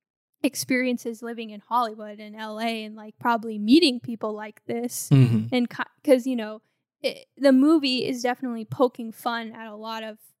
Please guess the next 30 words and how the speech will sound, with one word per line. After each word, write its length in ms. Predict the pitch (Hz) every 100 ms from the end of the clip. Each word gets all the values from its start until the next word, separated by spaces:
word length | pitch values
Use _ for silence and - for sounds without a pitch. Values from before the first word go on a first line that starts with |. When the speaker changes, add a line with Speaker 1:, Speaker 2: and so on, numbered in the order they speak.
| -
Speaker 1:
famous 320 | 254 240 220
people 340 | - 254 226
industries, 880 | 233 240 208 - - 240 233 233 - _
right? 300 | - 214 226 - _ _ _ -
And 280 | 247 233 233
so 400 | - 226 214 214
I'm 140 | 233
sure 600 | 233 - 254 247 226 214 226 _ _ _ _ _
he 240 | 233 240
knows 360 | 226 214 226 220
a 60 | 208
lot 220 | 208 208
of 80 | 214
these 180 | 220 -
kind 220 | - 208
of 80 | 226
people 260 | 277 269
in 120 | 226 220
real 200 | 220 208
life 360 | 220 214 220
and 200 | 247 233
probably 340 | - 226 226 226
had 140 | 226
a 40 |
lot 200 | 220 220
of 120 | 220 220
great 340 | 226 214 220 _
<laughs> 100 | -
inspiration. 1000 | 233 - - - 277 302 - - 294 - _ _ -
Speaker 2:
Yeah. 300 | 139 135 -